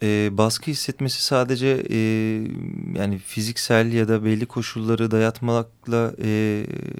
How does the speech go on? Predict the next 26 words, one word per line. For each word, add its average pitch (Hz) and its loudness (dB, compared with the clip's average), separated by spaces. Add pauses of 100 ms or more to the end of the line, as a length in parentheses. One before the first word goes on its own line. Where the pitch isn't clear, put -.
(260)
özdeşleşmiyor. 127 -2
Yani 101 -2 (580)
bir 147 4
tiyatro 160 2
kuruyorsanız 135 0 (100)
zaten 101 0
Türkiye'de, 107 -2 (680)
siz 143 -2
zaten 185 4
o 170 4
baskıyı 151 2
bir 175 0
kere 143 2
kabullenip 143 -2 (120)
başlıyorsunuz. 98 0
Bu 143 2
nedir? 139 0 (540)
E, 101 2
böyle 165 8
bir 147 2
koşul 127 0
altında, 113 4 (160)
e, 113 0 (1000)
bir 139 -4
kere 147 -2
seyircinin, 135 2